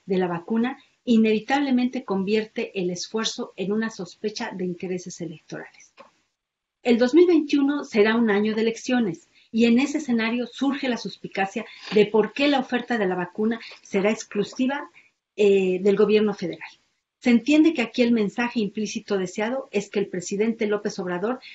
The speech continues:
también creador y el principal motor de Morena, es quien está comprando y proporcionando la vacuna. No se puede entender de otra manera la razón por la que se prohíba que los estados la adquieran por su lado. Esa prohibición es una mala señal,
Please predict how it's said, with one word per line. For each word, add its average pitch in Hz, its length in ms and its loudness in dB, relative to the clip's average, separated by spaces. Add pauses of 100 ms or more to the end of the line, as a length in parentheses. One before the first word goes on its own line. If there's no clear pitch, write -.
(140)
también 208 460 0
creador 190 600 0 (320)
y 214 360 2
el 180 120 2
principal 175 480 -2
motor 220 300 0
de 226 100 2
Morena, 233 420 0 (240)
es 202 180 0
quien 202 180 2
está 240 340 -2
comprando 262 540 2
y - 20 0
proporcionando 190 680 -4
la 180 80 -2
vacuna. 165 340 -12 (320)
No 240 200 0
se 269 120 -4
puede 247 240 0
entender 202 520 0
de 214 100 2
otra 208 180 -4
manera 190 380 -4 (320)
la 190 160 0
razón 208 440 -2
por 208 140 -2
la 190 100 -2
que 185 120 -8
se 180 140 -6
prohíba 233 500 -2
que 208 80 -4
los 175 180 -6
estados 202 480 -4
la 175 100 -4
adquieran 175 420 -6
por - 120 -14
su - 140 -12
lado. - 220 -16 (800)
Esa 359 260 2
prohibición 240 720 0
es 269 200 0
una 277 160 2
mala 254 220 2
señal, 220 420 0